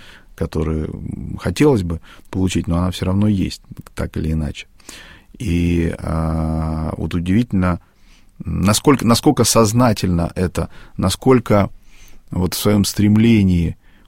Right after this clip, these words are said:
уничтожить, в как-, в каком-то смысле даже иррациональном стремлении, да, ну, потому что не могут же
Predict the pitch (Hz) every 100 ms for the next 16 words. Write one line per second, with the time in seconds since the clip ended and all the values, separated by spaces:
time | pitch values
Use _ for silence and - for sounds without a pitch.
0 | - 92 95 - - 113 95 82 78 -
1 | - - 104 - 101 143 139 - 160 156
2 | 101 123 123 123 117 113 - 110 135 135
3 | 82 78 - 87 87 85 82 - 82 101
4 | 92 - 95 95 - 98 - - - -
5 | 196 151 131 92 90 85